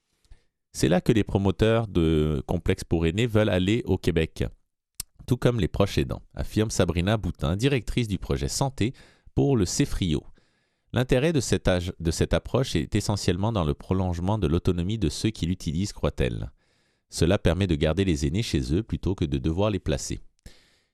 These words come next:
Il est par contre primordial que la technologie ne remplace pas le personnel de santé, c'est en complément.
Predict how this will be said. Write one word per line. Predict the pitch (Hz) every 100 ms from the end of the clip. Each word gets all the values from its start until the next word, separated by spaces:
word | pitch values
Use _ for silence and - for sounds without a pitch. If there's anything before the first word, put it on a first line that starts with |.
| _ _
Il | 101
est | 160
par | 123 -
contre | 113 107
primordial | - 113 92 80 87 98
que | 65
la |
technologie | 65 85 - 87 82 101
ne | 98
remplace | 78 76 78 -
pas | 107
le |
personnel | 90 87 - 85 104
de | 98
santé, | 80 92 82 80 73 -
c'est | - - -
en | 73 71
complément. | - 95 87 73